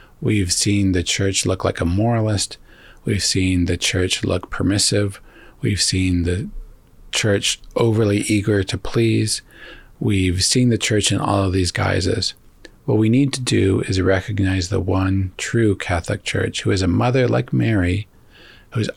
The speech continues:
always close to Jesus Christ, always insists on the truth, but always wants to bring us one step closer to him, not push us away. I see this gospel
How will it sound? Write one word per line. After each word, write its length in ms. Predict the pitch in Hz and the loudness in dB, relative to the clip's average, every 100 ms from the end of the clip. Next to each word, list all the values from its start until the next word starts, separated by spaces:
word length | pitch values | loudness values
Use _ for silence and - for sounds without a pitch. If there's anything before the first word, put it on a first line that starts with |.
| - | 0
always 320 | 110 123 127 | 2 4 2
close 300 | - 107 101 | 0 -2 0
to 100 | 104 | -2
Jesus 380 | 98 95 101 - | 0 0 0 -2
Christ, 560 | - 90 90 - - - - - - | -4 -2 -2 -4 -8 -18 -20 -20 -6
always 320 | - 107 98 | 0 0 2
insists 560 | 95 - - 143 - - | 0 2 2 2 0 0
on 120 | 104 | 0
the 80 | 95 | -2
truth, 560 | - - 98 95 - - - - - | -4 0 0 0 -4 -18 -20 -20 -4
but 100 | - | 0
always 400 | 101 107 101 95 | 2 4 2 0
wants 460 | 92 95 101 - - - | 0 0 0 -4 -8 -10
to 100 | - | -6
bring 260 | 98 107 104 | -2 0 0
us 240 | 95 - | 0 -2
one 180 | 110 101 | 0 0
step 360 | - - 98 - | -2 -2 -2 -4
closer 440 | - 98 95 95 | -4 0 0 0
to 100 | 95 | -2
him, 340 | 87 95 92 - | -2 -2 -4 -2
not 300 | 104 95 - | -2 -2 -6
push 280 | - 95 - | -4 -2 0
us 200 | 90 - | -2 0
away. 400 | 98 90 - - _ - - - - - - - - _ _ - - - - - | 0 0 -2 -8 _ -20 -20 -20 -20 -20 -20 -20 -20 _ _ -20 -20 -20 -20 -10
I 160 | - 127 | 0 2
see 180 | - 151 | 2 2
this 180 | 131 120 | 2 0
gospel 540 | 113 110 104 - | 0 0 0 0